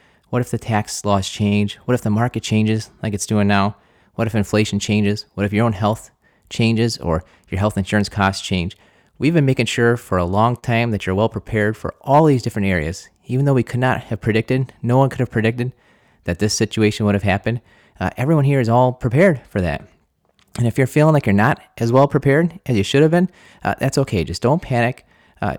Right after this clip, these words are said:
just take a pause. Obviously, you got some time to pause right now, not necessarily going out to the malls or, uh, to your workplace, uh, like you normally are going out there and doing. Just take a pause, assess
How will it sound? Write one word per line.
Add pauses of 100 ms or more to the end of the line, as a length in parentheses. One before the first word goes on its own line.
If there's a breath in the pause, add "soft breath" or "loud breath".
just
take
a
pause. (180)
Obviously,
you
got
some
time
to
pause (160)
right
now,
not
necessarily (460 soft breath)
going
out
to
the
malls
or,
uh, (320 soft breath)
to
your
workplace, (120)
uh,
like
you
normally (300 soft breath)
are
going
out
there
and
doing.
Just
take
a
pause, (180)
assess